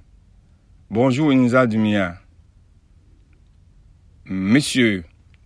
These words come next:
le coroner, que pensez-vous des fausses nouvelles sur le taux de suicide ? Merci de l'invitation.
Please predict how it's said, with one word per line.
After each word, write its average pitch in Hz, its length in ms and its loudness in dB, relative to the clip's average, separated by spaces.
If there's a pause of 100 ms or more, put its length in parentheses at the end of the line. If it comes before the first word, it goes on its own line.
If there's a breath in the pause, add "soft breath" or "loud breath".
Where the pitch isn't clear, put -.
(520)
le 123 80 -6
coroner, 139 640 4
que 214 80 0
pensez-vous 160 640 2
des 127 140 4
fausses 151 340 -2
nouvelles 135 380 2
sur 151 160 -6
le 131 120 0
taux 139 240 -4
de 123 120 2
suicide ? 104 600 -6 (1600)
Merci 123 360 0
de 131 80 2
l'invitation. 110 760 -2